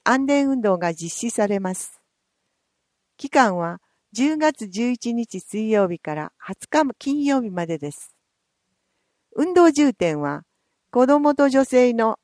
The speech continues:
犯罪被害防止、特殊詐欺の被害防止です。被害防止対策として、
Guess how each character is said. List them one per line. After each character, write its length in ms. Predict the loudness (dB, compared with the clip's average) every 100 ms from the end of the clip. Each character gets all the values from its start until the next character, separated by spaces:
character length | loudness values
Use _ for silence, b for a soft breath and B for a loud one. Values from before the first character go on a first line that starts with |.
| _
犯 300 | _ -2 0
罪 220 | 2 2 2
被 120 | 0
害 240 | 2 2
防 180 | 0 -2
止、 240 | -4 -10 -16 _ _ _ _ _ _ _
特 260 | -4 -2 -2
殊 160 | -4 -2
詐 220 | 0 0
欺 140 | 0
の 240 | -4 -6 -8 _
被 80 | -4
害 260 | 0 0
防 180 | 2 2
止 200 | 0 -6
で 100 | -14
す。 260 | -14 -18 _ _ _ _ _ _ _ _ _ _ _ _ _ _ _ _ _
被 140 | 2
害 280 | 6 6 6
防 200 | 4 2
止 160 | 0
対 240 | 0 0 0
策 260 | -4 -8
と 140 | -6 -6
し 100 | -6
て、 260 | -12 -14